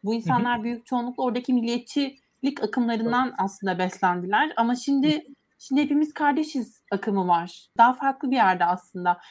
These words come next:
Speaker 1: Tabii bu çok tartışılır ve çok fazla dinamiği vardır. Ama ben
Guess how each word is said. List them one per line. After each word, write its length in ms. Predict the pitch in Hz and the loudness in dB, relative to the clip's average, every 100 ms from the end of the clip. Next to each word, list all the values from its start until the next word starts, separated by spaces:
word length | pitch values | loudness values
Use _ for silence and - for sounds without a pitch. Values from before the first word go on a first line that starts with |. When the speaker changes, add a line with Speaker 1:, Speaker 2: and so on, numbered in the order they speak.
| _ | _
Speaker 1:
Tabii 260 | - 294 240 | -2 0 0
bu 60 | |
çok 220 | 254 320 - | -2 -6 0
tartışılır 500 | 262 254 - 285 269 | 0 0 -6 -6 -4
ve 100 | 254 | -4
çok 200 | 262 - | -6 4
fazla 300 | 247 262 247 | 6 6 0
dinamiği 380 | 247 254 254 | 0 0 0
vardır. 380 | 247 277 233 226 - | 0 0 -2 -6 -8
Ama 240 | 247 269 | -4 2
ben 200 | 269 277 | 2 2